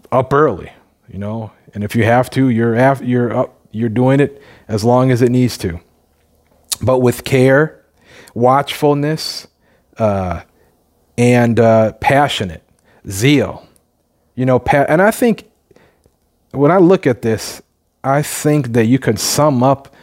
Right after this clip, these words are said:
what diligence is or wh-, how you need to apply it with passion, with zeal, with that word passion and with zeal, earnestly, you know, because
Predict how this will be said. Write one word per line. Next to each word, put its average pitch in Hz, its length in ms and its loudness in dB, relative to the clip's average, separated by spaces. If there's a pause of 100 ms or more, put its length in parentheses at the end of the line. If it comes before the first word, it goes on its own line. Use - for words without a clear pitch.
(200)
what 110 280 -2
diligence 113 640 0
is 98 400 -4 (380)
or 107 260 0
wh-, 120 160 0
how 123 180 0
you 123 180 0
need 117 200 0
to 113 120 -2
apply 135 420 0
it 98 200 -2
with 107 560 -4 (160)
passion, - 640 -4 (480)
with 113 240 -2
zeal, 98 380 0
with 98 180 -2
that 107 180 0
word 110 260 -2
passion 110 580 -4
and 98 180 -8
with 107 280 -4
zeal, 95 520 0 (600)
earnestly, 113 680 -2 (340)
you 113 100 -4
know, 120 100 0
because 127 360 0